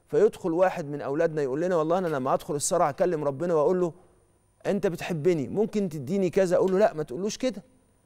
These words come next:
وابتدي أحفظه اللي أنا حافظه عشان ابني يبقى زيي، من غير ما أديله فرصة إن هو ياخد رزقه اللي عند ربنا. يبقى أفضل طريقة ممكن نعلم بيها الأولاد هو إن إحنا نعلمهم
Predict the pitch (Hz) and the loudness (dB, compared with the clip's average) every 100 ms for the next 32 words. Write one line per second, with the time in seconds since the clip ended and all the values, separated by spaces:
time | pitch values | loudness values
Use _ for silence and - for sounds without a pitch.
0 | _ - 127 247 262 190 - 180 - 240 | _ -4 0 4 6 4 2 -2 2 4
1 | 208 214 233 - _ _ _ _ _ _ | 4 0 -4 -10 _ _ _ _ _ _
2 | _ 170 180 - 247 247 220 - - 226 | _ -4 0 2 2 2 -2 -10 -6 -4
3 | 165 123 117 - - 143 170 165 208 190 | -4 -6 -14 -18 -14 -8 -6 -2 -2 0
4 | 175 120 143 185 156 117 - _ _ _ | 0 0 0 0 0 -4 -14 _ _ _
5 | _ - 151 170 247 226 156 151 240 226 | _ -6 0 4 4 4 -2 -4 -4 -4
6 | 190 233 - 180 175 202 196 - - _ | 0 0 0 -4 -2 0 -2 -4 -18 _
7 | _ - 190 240 - 185 185 233 185 160 | _ -4 2 2 2 0 2 0 0 -4
8 | 160 160 175 143 127 156 135 117 _ _ | -2 -2 -2 -2 -2 -2 -4 -6 _ _
9 | _ _ _ _ - 160 135 143 254 202 | _ _ _ _ -4 -2 0 4 4 4
10 | 135 139 120 156 208 226 127 120 - _ | -2 -4 -4 -6 -4 -4 -4 -4 -8 _
11 | 160 226 233 170 143 127 190 208 156 147 | -2 0 0 -4 -4 -2 -2 -2 -4 -2
12 | 208 175 - 160 165 220 185 - - 131 | -2 -2 -2 -2 2 2 0 -6 -12 0
13 | 175 151 165 196 190 156 139 151 214 185 | 2 2 0 -4 -4 -2 -2 2 2 2
14 | 202 190 | 0 -2